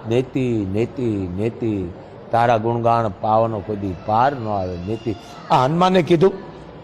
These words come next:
હાલો, બતાવો મને. હનુમાને કીધું. હનુમાન જ્યારે લંકામાં ગયા, ત્યારે રામે એને કીધું, પરીક્ષા કરી એની કે, "હનુમાન, હારું થયું તમે હતા હો, તો તમે જાનકીજીની,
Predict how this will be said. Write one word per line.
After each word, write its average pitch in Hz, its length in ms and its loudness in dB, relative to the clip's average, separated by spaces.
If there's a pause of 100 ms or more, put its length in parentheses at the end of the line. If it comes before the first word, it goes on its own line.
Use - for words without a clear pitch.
(140)
હાલો, 127 320 6
બતાવો 156 340 6
મને. 101 180 -6 (840)
હનુમાને 156 400 4
કીધું. 147 360 2 (500)
હનુમાન 151 340 4
જ્યારે 151 360 8 (840)
લંકામાં 160 540 4
ગયા, 160 340 6 (840)
ત્યારે 131 240 6
રામે 143 300 6
એને 147 220 4
કીધું, 110 320 -2
પરીક્ષા 180 420 4
કરી 127 260 -2
એની 104 220 -2
કે, 110 140 -2
"હનુમાન, 147 380 2
હારું 147 280 4
થયું 175 240 2
તમે 151 260 4
હતા 127 240 4
હો, 151 100 4 (840)
તો 113 380 6 (380)
તમે 131 340 4
જાનકીજીની, 131 840 2